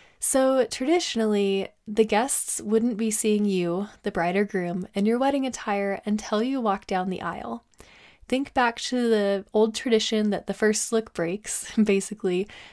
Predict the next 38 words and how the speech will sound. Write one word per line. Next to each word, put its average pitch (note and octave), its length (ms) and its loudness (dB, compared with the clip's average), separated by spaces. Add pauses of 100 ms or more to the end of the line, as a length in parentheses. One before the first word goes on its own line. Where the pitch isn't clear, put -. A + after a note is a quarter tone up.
the A3 100 6
groom G3+ 460 2
not F#3+ 240 -2
seeing G3 320 -2
the F#3 100 -4
bride F3+ 420 -2
in F#3+ 100 -6
her F3+ 220 -6
dress A#3 360 -4
until B3 240 -4
she C4 160 -6
walks B3 260 -2
down B3+ 180 -4
the B3 120 -8
aisle, C4+ 380 -6 (360)
or F#3+ 120 -4
the E3+ 180 -4
old, G3 200 0
old F3+ 180 -6
tradition G3 420 -6
of F#3+ 120 -6
just - 240 -8
the F3 80 -8
groom F#3+ 260 -6
not F3+ 180 -8
seeing F3+ 280 -6
the F3 60 -8
bride. G3 380 -6 (320)
<laughs> A#3 100 0 (840)
Um, A#3 420 0
so C#4 140 0
this C4 180 -2
is D4+ 80 2
a E4 100 8
similar A#3 460 2
thought B3 240 -6
process - 420 -6
here. - 300 -12